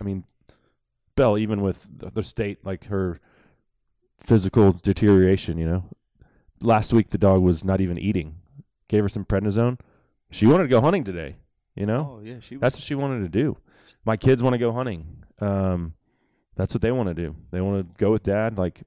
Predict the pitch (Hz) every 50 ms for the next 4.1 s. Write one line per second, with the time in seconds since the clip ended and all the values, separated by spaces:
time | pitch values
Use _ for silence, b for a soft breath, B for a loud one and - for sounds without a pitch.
0 | _ _ _ _ _ - 104 95 82 113 117 113 113 113 107 110 - - 104 104
1 | 107 101 - - 120 113 90 - - 123 131 113 113 123 123 113 123 127 120 104
2 | 90 - - 104 110 113 104 107 113 104 110 120 120 104 90 82 - - 95 104
3 | 107 - - - 113 139 160 170 165 147 117 - 135 156 180 - - 123 90 82
4 | 80